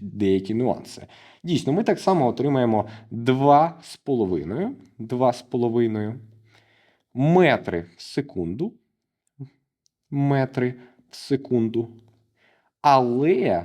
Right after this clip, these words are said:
в нас же ще залишається оцей от напрям вправо, саме вправо. Тому ми маємо швидкість в два з половиною метри в секунди саме вправо. І, як бачите, ми тут маємо оцю от довжину,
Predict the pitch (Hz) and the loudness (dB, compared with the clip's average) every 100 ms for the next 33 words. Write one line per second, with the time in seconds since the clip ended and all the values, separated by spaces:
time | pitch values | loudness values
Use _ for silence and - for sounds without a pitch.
0 | - - 139 170 139 - 170 120 110 - | -6 -6 -2 -2 -4 -4 -4 -2 -2 0
1 | 165 - 95 - 151 131 - - - 147 | -2 -2 -6 -4 -4 -4 -8 -20 -8 0
2 | 170 165 - - - - - _ - 160 | 2 4 2 -4 -10 -14 -20 _ -4 0
3 | 180 104 82 73 - _ - 175 170 - | 2 2 0 -8 -12 _ -4 -2 -2 -4
4 | - 147 87 78 - - _ 143 170 143 | -4 -2 -2 -6 -14 -20 _ 0 2 0
5 | - 127 117 117 92 85 82 - 139 120 | 0 0 2 2 2 -2 -6 -6 -2 0
6 | 90 - 107 - - 101 110 95 98 131 | -2 -4 -6 -6 -12 -2 -2 -2 2 2
7 | - - 98 98 90 87 92 110 85 80 | 2 -2 -4 -2 -2 -2 0 -2 -4 -8
8 | - 117 - 92 107 214 - - _ _ | -8 -10 -6 -6 -4 -6 -8 -20 _ _
9 | - 170 147 - _ 165 180 175 170 127 | -2 0 -2 -8 _ -4 0 2 4 2
10 | 87 76 - _ _ _ - 214 156 147 | -2 -8 -12 _ _ _ 2 4 6 4
11 | 147 135 190 - 165 113 135 170 - 147 | 2 2 2 2 -4 -2 -2 -2 -4 -2
12 | 196 185 147 117 - 156 107 113 147 135 | -2 0 0 -2 -2 -2 0 0 0 0
13 | 190 190 123 | 2 2 0